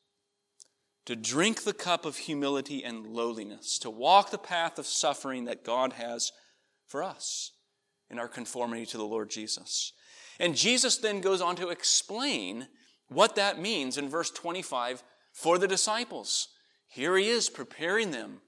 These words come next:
for the extension of his kingdom and his departure. And so he says, calling the twelve together,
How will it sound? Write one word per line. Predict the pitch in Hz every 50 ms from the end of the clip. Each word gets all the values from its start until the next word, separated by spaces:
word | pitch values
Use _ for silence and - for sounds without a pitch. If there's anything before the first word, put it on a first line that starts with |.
| _ _ _ _ _
for | - - 151
the | 147 156
extension | 147 147 - - - - 185 208 220 - 220 202
of | 196 185
his | 185 170 -
kingdom | - - - 202 226 220 185 127 104 110 120 139 160 151 - _ _ _ _ _ - - - - - _ -
and | 135 143 139 127 131
his | 131 165 170 165 -
departure. | 147 170 165 - 175 185 202 202 - - 117 98 - - - _ - - - - -
And | - 151 147
so | - 180 170
he | 170 196
says, | 180 - - 247 226 147 131 151 160 - - - - - _ _
calling | - - - 147 165 202 226 233 220
the | 226
twelve | 208 - - 202 190 190 196 -
together, | - 208 156 127 107 104 117 139 165